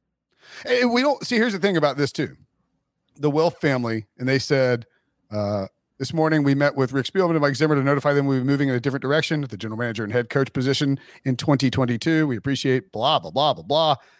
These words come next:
The, it, like, we don't have, <laughs> you know, with the Dolphins, you know,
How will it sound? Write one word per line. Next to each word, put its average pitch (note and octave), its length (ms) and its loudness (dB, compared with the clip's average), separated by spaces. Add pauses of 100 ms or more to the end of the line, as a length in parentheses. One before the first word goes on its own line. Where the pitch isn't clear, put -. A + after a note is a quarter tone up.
(380)
The, E3+ 200 -2 (320)
it, - 120 -20 (120)
like, D#3 260 -2 (320)
we F3+ 160 0
don't B3 220 0
have, F3+ 440 0 (140)
<laughs> - 120 0
you G3 100 2
know, F#3+ 80 2
with D#3+ 140 0
the E3 100 2
Dolphins, E3+ 640 0 (760)
you G3 100 0
know, B2 160 2